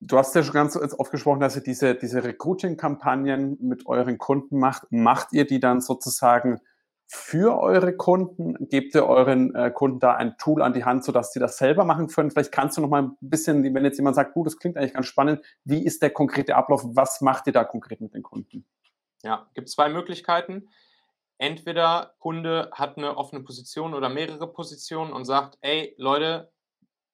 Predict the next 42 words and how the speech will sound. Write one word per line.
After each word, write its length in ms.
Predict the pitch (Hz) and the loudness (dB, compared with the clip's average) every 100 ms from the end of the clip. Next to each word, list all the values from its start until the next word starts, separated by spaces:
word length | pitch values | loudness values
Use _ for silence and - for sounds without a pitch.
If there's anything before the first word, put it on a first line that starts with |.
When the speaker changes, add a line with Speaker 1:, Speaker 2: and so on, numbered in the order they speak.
| _ | _
Speaker 2:
ihr 120 | 151 | -8
von 200 | 143 160 | -6 -6
Talentmagnet, 840 | 143 143 135 147 160 143 151 151 - _ _ _ _ | -4 -4 -4 -4 -8 -6 -8 -10 -14 _ _ _ _
könnt 180 | - 147 | -8 -8
ihr 140 | 156 | -4
das 160 | 170 170 | -2 -2
nicht 180 | 165 143 | -6 -10
einfach 240 | 156 160 | -10 -10
für 100 | - | -10
uns 140 | 151 143 | -12 -8
alles 240 | 135 139 | -8 -4
machen, 240 | 156 165 | -4 -4
die 80 | 151 | -8
Kampagnen 420 | 139 135 139 156 | -12 -12 -10 -10
aufsetzen 480 | - 151 - 156 - | -10 -10 -10 -12 -12
und 100 | 127 | -14
so 100 | 139 | -6
weiter 220 | 135 139 | -4 -4
und 80 | 131 | -6
so 100 | 131 | -12
fort?“ 400 | - 156 196 220 _ _ _ _ _ _ _ | -4 0 0 0 _ _ _ _ _ _ _
Also 340 | 117 110 - _ - | -12 -12 -14 _ -2
done 240 | 117 123 | -2 -2
for 380 | 123 - 151 156 | -10 0 2 2
you. 400 | 170 185 233 233 _ _ _ _ | 0 -6 -6 -12 _ _ _ _
Dann 100 | 127 | -6
sagen 200 | 127 135 | -4 -2
wir, 80 | 127 | -4
„Jo, 220 | 131 170 | -4 -6
alles 320 | - 131 127 | -8 -12 -8
klar, 280 | 147 156 - | -2 -2 -2
machen 260 | 156 143 175 | -8 -8 -6
wir.“ 100 | 190 | -6
Das 200 | 190 127 | -6 -10
ist 120 | 120 | -12
dann 120 | 131 | -14
sozusagen 360 | 120 120 127 120 | -14 -8 -8 -8
die, 320 | 117 110 110 | -10 -12 -12
der 120 | - 117 | -10 -10
Zweig 460 | - - 123 135 | -10 -2 -2 -2
der 140 | - 123 | -8 -10
Talentmagnet-Agentur. 2000 | - 120 127 135 127 117 117 120 - _ _ 120 110 107 107 - 170 214 262 | -10 -10 -10 -10 -14 -12 -12 -14 -16 _ _ -10 -10 -12 -14 -6 -2 -2 -2